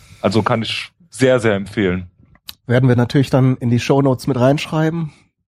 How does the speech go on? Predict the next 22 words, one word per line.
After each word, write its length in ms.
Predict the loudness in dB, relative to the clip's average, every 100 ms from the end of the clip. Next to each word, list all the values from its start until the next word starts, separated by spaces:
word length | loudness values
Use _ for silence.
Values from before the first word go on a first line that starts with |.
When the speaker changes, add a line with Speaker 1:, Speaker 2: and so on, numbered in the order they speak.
| _ -12 0
Speaker 2:
Aber 160 | 0
ich 120 | 2
glaub, 220 | -2 -2 0
du, 140 | 0 0
wir 200 | 0 4
haben 100 | 4
ja 80 | 2
auch 120 | 0
schon 180 | 0 2
mal 200 | 2 0 -4
in, 220 | -8 -6
in 160 | -6
einer 340 | -4 -2 -2 -2
Folge 460 | -4 -4 -2 -6 -8 _ _ -20 -20 -20 _ -6
das, 440 | -4 -4 -6 -18 _ _ _ _ _ _ -20 _
ich 160 | -6 -2
woll-, 180 | 0 -2 _ _ _
wollte 340 | -2 0 2 0
jetzt 160 | 0
grad 240 | -2 0 0
mal 120 | -2
gucken. 360 | -2 0 0